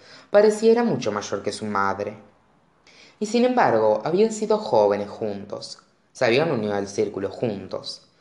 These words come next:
habían conocido a Valentine juntos. "Mi madre no haría", empezó, y su voz se apagó. Ya no estaba segura hasta qué punto conocía a Jocelyn.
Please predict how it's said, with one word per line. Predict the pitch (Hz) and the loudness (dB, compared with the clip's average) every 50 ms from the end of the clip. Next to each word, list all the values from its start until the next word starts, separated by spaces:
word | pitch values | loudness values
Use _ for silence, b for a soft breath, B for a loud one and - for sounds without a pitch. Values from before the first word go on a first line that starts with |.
| b b b b b | b b b b b
habían | 220 226 233 233 240 233 | 4 4 6 6 4 4
conocido | 233 233 226 226 233 226 - 135 117 107 | 2 2 0 0 0 0 0 2 2 4
a | |
Valentine | 101 107 101 101 98 98 98 98 98 101 | 4 2 2 0 -2 -4 -6 -6 -6 -8
juntos. | 98 - - 101 98 95 92 92 - 101 - - - - - _ _ _ _ _ _ _ _ _ _ _ _ _ _ _ _ _ _ _ _ _ _ _ b b b b b b b b b b | -10 -10 -10 -8 -8 -10 -12 -12 -14 -14 -14 -14 -16 -16 -18 _ _ _ _ _ _ _ _ _ _ _ _ _ _ _ _ _ _ _ _ _ _ _ b b b b b b b b b b
"Mi | - 165 180 | -4 -2 2
madre | 196 208 214 233 240 | 4 4 6 4 4
no | 220 180 147 | 4 2 2
haría", | 135 139 139 139 143 135 127 120 113 110 107 104 104 - - - - _ _ _ _ _ _ _ _ | 2 2 2 4 4 4 4 4 4 2 0 0 -2 -6 -12 -18 -20 _ _ _ _ _ _ _ _
empezó, | - 190 190 185 208 202 202 - - 104 101 - - - _ _ _ _ | -6 -6 0 0 0 0 0 -2 -4 -6 -8 -8 -14 -20 _ _ _ _
y | - 233 226 | -6 -4 -4
su | - - 196 - | -2 -4 -2 0
voz | 143 113 101 - - | 2 2 2 0 -2
se | 110 | -2
apagó. | 104 - - 101 98 95 95 95 98 - - _ _ _ _ _ _ _ _ _ _ b b b b b b b b | -2 0 0 -2 -2 -2 -6 -10 -12 -14 -18 _ _ _ _ _ _ _ _ _ _ b b b b b b b b
Ya | b - - 262 269 | b -2 2 2 2
no | 269 | 2
estaba | 262 262 - 139 123 113 110 | 2 0 2 4 4 4 2
segura | - 120 117 117 120 123 | 2 2 2 2 2 2
hasta | 120 - 123 117 - | 0 -2 -6 -2 -2
qué | 175 202 | -2 0
punto | - 208 214 208 208 214 | 0 0 0 2 2 2
conocía | 214 214 208 214 208 - - 127 104 104 98 98 | 2 0 0 0 -2 -4 -4 -2 0 0 0 0
a | 98 98 | -2 -4
Jocelyn. | - - 110 101 95 - - 98 95 98 98 101 101 | -2 -2 -2 -2 -2 -6 -10 -12 -12 -12 -14 -16 -18